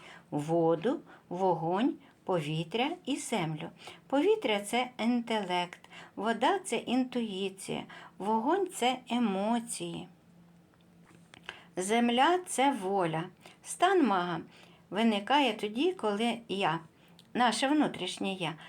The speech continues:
володарює над усіма стихіями, і вони знаходяться в гармонії один з одним. Якщо ж зірка нахиляється або ж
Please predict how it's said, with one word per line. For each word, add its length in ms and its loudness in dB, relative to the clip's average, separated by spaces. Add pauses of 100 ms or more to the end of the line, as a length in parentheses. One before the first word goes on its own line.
(200)
володарює 760 2
над 200 2
усіма 500 0
стихіями, 680 0 (280)
і 120 -2
вони 260 2
знаходяться 680 0
в 20 -4
гармонії 560 0
один 360 -4
з 100 -10
одним. 360 -6 (420)
Якщо 360 2
ж 80 -4
зірка 400 0
нахиляється 760 0 (320)
або 340 2
ж 140 -8